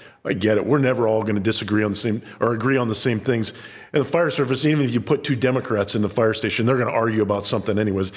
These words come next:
It doesn't really matter. Same thing with Republicans, but if we can have a conversation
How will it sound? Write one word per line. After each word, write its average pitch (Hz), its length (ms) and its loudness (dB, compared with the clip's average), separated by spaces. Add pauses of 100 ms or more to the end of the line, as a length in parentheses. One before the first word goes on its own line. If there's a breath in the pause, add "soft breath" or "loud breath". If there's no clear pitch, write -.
(160 loud breath)
It 131 100 0
doesn't 151 260 2
really 117 180 2
matter. 113 300 0 (220 loud breath)
Same 147 240 2
thing 151 160 2
with 143 120 0
Republicans, 127 640 0
but 120 280 0 (260 loud breath)
if 127 140 -2
we 185 80 4
can 160 120 2
have 151 140 2
a - 40 -2
conversation 135 840 0